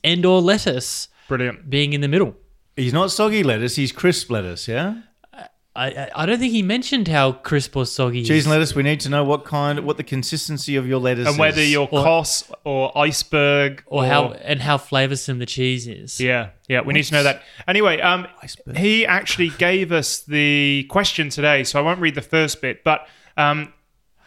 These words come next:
Speaker 2: uh, essentially there's a second bit which was interesting.
Speaker 3: Ooh, very good.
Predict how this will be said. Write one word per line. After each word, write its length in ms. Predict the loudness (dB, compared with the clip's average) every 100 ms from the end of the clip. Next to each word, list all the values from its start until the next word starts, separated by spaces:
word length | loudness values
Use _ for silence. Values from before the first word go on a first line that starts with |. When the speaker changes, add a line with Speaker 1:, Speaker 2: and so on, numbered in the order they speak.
| -4
Speaker 2:
uh, 160 | 2 2
essentially 720 | 2 0 0 0 2 2 0 -8 _ _ _ _ -4
there's 160 | -2
a 60 | 0
second 480 | 0 -2 -2 -6 -2
bit 240 | -2 -2 _ _ _ _
which 180 | -12 -8
was 120 | -6
interesting. 640 | -6 -2 -4 -2 -4 -4 -6 -2
Speaker 3:
Ooh, 280 | 0 -2 -12 _ -6
very 220 | -4 -2
good. 340 | -2 -4 -8